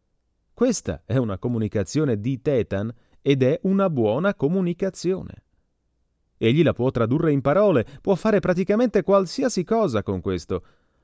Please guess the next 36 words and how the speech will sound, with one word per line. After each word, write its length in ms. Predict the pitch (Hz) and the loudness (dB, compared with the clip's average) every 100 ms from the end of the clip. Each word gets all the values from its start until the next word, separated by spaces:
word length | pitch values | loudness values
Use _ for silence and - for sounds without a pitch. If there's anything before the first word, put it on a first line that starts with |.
| _ | _
Come 200 | - 254 | 2 4
pensate 400 | 254 254 269 254 | 4 2 2 2
che 140 | 233 | 0
faccia 340 | 202 240 240 202 | 0 0 0 0
un 100 | 160 | 2
corpo 320 | 143 180 139 | 2 2 2
a 60 | 123 | 2
parlare 360 | 127 131 165 | 2 2 2
se 140 | 120 120 | 2 0
non 120 | 127 | 0
potete 280 | 123 160 143 | 0 0 0
comunicare 560 | 120 120 110 139 147 | 2 2 2 2 2
con 140 | - 110 | 0 0
la 80 | |
sua 180 | 104 139 | 0 2
laringe 460 | 120 113 180 151 117 | 2 2 0 0 2
e 60 | |
attivare 440 | 113 107 110 139 120 | 2 0 -2 0 -2
i 40 | |
suoi 200 | 98 131 | -2 -2
rigidi 380 | 113 135 117 107 | 0 -2 -2 -4
parole? 420 | 95 82 - 57 - _ _ _ _ _ | -4 -6 -8 -12 -16 _ _ _ _ _
Non 100 | - | 2
avete 240 | 139 160 156 | 4 6 4
neppure 320 | 131 175 160 | 4 4 4
bisogno 380 | 135 110 185 175 | 2 0 0 0
di 80 | 92 | -2
avere 180 | 85 | -2
dei 100 | 87 | -4
rigidi 340 | 85 87 90 82 | -4 -4 -4 -6
parole 400 | 85 87 82 78 | -6 -6 -6 -8
per 140 | - 85 | -10 -8
far 180 | - 95 | -6 -6
parlare 300 | 90 90 85 | -6 -6 -6
un 120 | 80 | -8
corpo. 380 | 85 85 - | -10 -12 -14